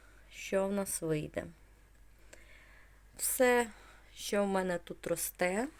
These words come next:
стоїть на ось такому стелажі. Замовляла я його в інтернеті і вдома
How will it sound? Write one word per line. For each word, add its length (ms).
стоїть 680
на 200
ось 200
такому 640
стелажі. 1120
Замовляла 720
я 200
його 280
в 60
інтернеті 1080
і 260
вдома 640